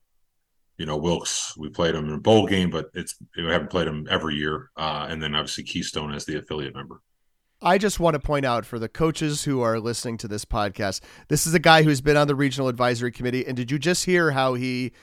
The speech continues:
Speaker 2: kind of cherry-picked good teams out of good conferences in other regions? That seems like, uh, you're setting yourself up for the potential to have some, some results that really matter if you guys are on the table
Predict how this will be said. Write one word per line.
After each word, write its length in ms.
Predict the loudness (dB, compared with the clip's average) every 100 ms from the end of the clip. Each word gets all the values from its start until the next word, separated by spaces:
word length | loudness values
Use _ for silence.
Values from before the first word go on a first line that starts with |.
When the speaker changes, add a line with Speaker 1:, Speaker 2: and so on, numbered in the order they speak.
| _ _ _ -2
Speaker 2:
kind 160 | 0
of 80 | 0
cherry-picked 880 | 0 2 4 4 4 4 0 -8 -12 _ _ -18 -4
good 360 | 0 0 -2
teams 640 | -6 -2 -2 -2 -4 -6 0
out 220 | 2 2
of 320 | 0 -2 -8 -16 _ _ -2
good 220 | -2 0
conferences 640 | 2 2 0 -4 -4 -2
in 100 | -4 -2
other 240 | 0 0
regions? 680 | -2 -4 -2 -4 -4 -6 -8 -12 -20 -20 -8
That 340 | 2 2 2
seems 520 | -2 -2 0 -2 -2
like, 360 | -2 -2 -2 -10 _
uh, 220 | -2 -2 0
you're 140 | -4
setting 320 | -2 -2 -2
yourself 440 | -4 -4 -2 -2 0
up 220 | -2 -2
for 340 | -4 -2 -2 -6 -8
the 80 | -6
potential 500 | -6 -2 -2 0 -2
to 140 | -2 -2
have 360 | 0 0 0
some, 600 | -2 0 0 -2 -4 -8 _ _ _ _ _ -8
some 280 | -2 0 0
results 460 | -2 0 -2 -2
that 120 | -6
really 280 | -4 -4 -4
matter 480 | 0 2 2 2 0
if 220 | -2 -4
you 100 | -4
guys 340 | 0 0 0 -4
are 140 | -4
on 160 | -4 -4
the 80 |
table 540 | -6 -6 -4 -4 -6